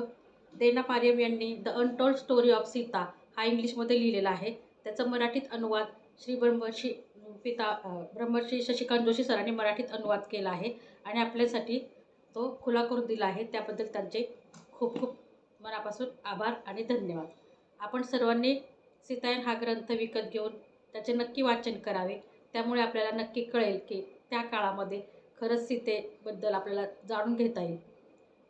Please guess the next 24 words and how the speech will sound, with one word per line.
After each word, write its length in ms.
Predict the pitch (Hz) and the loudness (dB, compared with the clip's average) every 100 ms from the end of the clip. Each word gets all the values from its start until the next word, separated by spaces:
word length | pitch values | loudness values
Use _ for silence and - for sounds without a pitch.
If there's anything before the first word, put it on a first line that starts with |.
| _ | _
इतर 260 | 240 247 269 | -4 2 6
वेळेस 200 | 262 262 | 6 4
आपण 260 | 240 254 | 0 2
जे 100 | 254 | 4
रामायण 380 | 247 226 226 226 | 4 4 2 2
वगैरे 380 | 233 220 220 - - - _ _ 202 | 2 4 2 0 -12 -20 _ _ -8
ऐकतो, 540 | 208 - 202 185 - - | -8 -6 -4 -4 -6 -8
वाचतो, 520 | 208 208 - 185 185 - _ - _ | -6 -6 -4 -4 -4 -14 _ -20 _
त्यामध्ये 380 | 233 233 233 240 | 0 0 2 2
सीतेबद्दल 580 | 247 240 226 214 233 220 - - - | 2 2 2 2 2 0 -4 -18 -10
एवढं, 280 | 208 208 214 - - | -4 2 2 0 -6
अ, 180 | 190 | 0
डिटेल 300 | 185 226 226 | 4 4 4
आपल्याला 280 | 208 208 214 | 2 2 2
सांगितलेलं 500 | 214 214 208 208 214 | 2 -2 -2 -2 -2
नाही 140 | 208 196 | -2 -2
आहे, 200 | 190 233 - - _ | -2 -4 -10 -20 _
पण 140 | 220 180 | -6 -4
सीता 340 | 254 247 254 | -2 2 4
माताबद्दल 1900 | 254 240 214 214 - - - _ _ _ _ _ _ _ _ 196 208 175 214 233 - - | 6 4 2 0 -6 -20 -20 _ _ _ _ _ _ _ _ -8 -8 -2 -2 -4 -10 -14
आपल्याला 320 | 202 - 214 214 | -12 -2 0 2
जाणून 300 | 226 214 240 | 2 2 4
घ्यायचं 320 | 240 - 185 | 4 4 4
असेल 320 | 175 185 - | 2 -2 -6